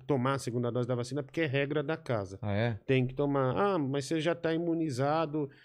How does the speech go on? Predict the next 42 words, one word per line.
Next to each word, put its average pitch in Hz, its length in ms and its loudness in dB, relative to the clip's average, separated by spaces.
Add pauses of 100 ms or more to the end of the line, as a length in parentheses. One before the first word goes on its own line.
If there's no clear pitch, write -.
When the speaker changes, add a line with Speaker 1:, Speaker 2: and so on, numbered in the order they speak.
Speaker 1:
se - 160 -8
pegar, 143 360 2
vai 151 100 2
pegar 147 340 0
fraco." 131 480 -2
Não, 127 280 0 (200)
tem 131 160 -2
que 120 100 -6 (200)
ter 143 120 2
a - 20 4
Speaker 2:
Ah. - 20 2
Speaker 1:
segunda, 113 480 -2
é 127 80 4
a 131 60 2
regra. 110 420 -2 (320)
Tanto 139 300 2
eu 147 160 6
quanto 151 320 -2
o - 20 -2
Roger. 123 420 2 (720)
E, - 80 -4
cara, 196 540 6
é, 143 560 6
mas 147 260 2
eles - 420 -2
fazem 175 360 2
todos 165 300 -4
os 196 80 -8
esforços 147 440 -2
possíveis 135 540 -6
pra, - 400 -4 (500)
pra 165 140 2
você 170 300 0
tá 196 160 2
lá. 131 360 2
A 170 120 -2
tecnologia 175 760 2
no 151 140 0
Brasil 147 420 0
não 185 220 0
é 180 100 2
boa, 123 720 2